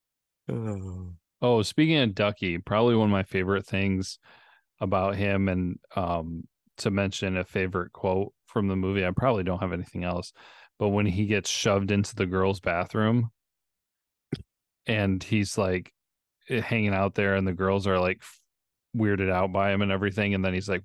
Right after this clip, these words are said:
Speaker 2: "Whoa, whoa, whoa. You guys have doors on the stalls? You guys have sinks? You guys have a candy machine?" <laughs>
Speaker 1: And he, like, smacks the tampon <laughs> machine.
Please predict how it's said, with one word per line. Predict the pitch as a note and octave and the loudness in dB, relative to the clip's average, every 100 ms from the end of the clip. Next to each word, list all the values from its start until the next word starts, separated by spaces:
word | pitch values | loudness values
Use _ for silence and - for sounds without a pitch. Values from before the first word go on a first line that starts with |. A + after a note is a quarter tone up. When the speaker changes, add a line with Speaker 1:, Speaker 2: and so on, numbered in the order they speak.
| - | -2
Speaker 2:
"Whoa, | C#3+ F3+ D3+ | 2 4 4
whoa, | A#2+ C3+ A#2 | 4 4 2
whoa. | G#2+ A2 F2 F2+ - - _ _ _ - | 2 0 0 -4 -10 -20 _ _ _ -2
You | B2+ | 2
guys | F3 D#3+ | 4 4
have | D3 G2 - | 2 0 0
doors | A2+ A#2+ C3+ | 4 4 4
on | D3 D3+ | 4 4
the | D3+ | 2
stalls? | - D#3 D3+ D#3 D#3+ - _ _ _ _ _ _ _ _ | 2 2 4 4 0 -4 _ _ _ _ _ _ _ _
You | A2+ | 0
guys | C#3+ C#3 - | 2 4 2
have | A#2 | 0
sinks? | - - - B2+ D#3 - - - _ _ | 0 -2 2 4 2 0 -8 -10 _ _
You | C#3+ | 2
guys | F3+ E3+ | 2 4
have | F3+ | 4
a | D3+ | 4
candy | - - C3+ C3+ E3+ G3+ | 0 0 4 6 6 6
machine?" | G3+ G#3 - G#3+ A3 A3+ F3 | 6 6 4 6 6 6 4
<laughs> | - _ _ _ - - - - - - _ - D4 | -2 _ _ _ -4 -2 -2 -4 -6 -10 _ -14 -4
Speaker 1:
And | G#3+ | 0
he, | C3 | 4
like, | A#2+ A#2 | 4 4
smacks | - A#2+ G2+ G#2+ - | 4 4 2 0 -2
the | E3+ | -2
tampon | - A#2 A#2+ - - - - | 0 2 2 0 -8 -6 -6
<laughs> | |
machine. | - - C#3+ - G#2+ | -8 -6 -2 0 0